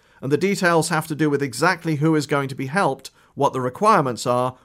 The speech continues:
what the nature of the assistance is going to be, and myriad other factors that have to be worked out.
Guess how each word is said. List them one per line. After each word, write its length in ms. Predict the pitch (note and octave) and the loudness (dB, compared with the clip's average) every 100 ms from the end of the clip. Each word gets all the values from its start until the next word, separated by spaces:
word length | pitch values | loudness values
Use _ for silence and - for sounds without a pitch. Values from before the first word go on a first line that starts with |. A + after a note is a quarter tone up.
| _ | _
what 180 | C3+ C3+ | -4 -2
the 80 | |
nature 400 | C#3+ E3 G3 - | -2 0 -2 0
of 100 | D3+ | 0
the 100 | C#3 | 0
assistance 520 | C#3 - D3+ - A#2+ B2 | -2 -2 -4 -4 -8 -8
is 80 | |
going 260 | A2+ B2 A#2+ | -4 -4 -4
to 100 | A#2 | -6
be, 420 | F3+ F3 D3+ C#3+ - - | 0 0 0 -2 -10 -8
and 200 | B2+ A#2 | -8 -2
myriad 400 | F3 F3 D3 - | 4 6 6 4
other 240 | F3+ E3 | 0 0
factors 460 | E3 C3+ - D3 C#3+ | 0 -2 -2 -6 -4
that 140 | D#3 | -4
have 200 | D3 C3 | -4 -6
to 100 | - | -6
be 100 | A2+ | -8
worked 360 | A2 A2 G#2 - | -6 -6 -6 -6
out. 360 | F3+ B2 - | -4 -4 -10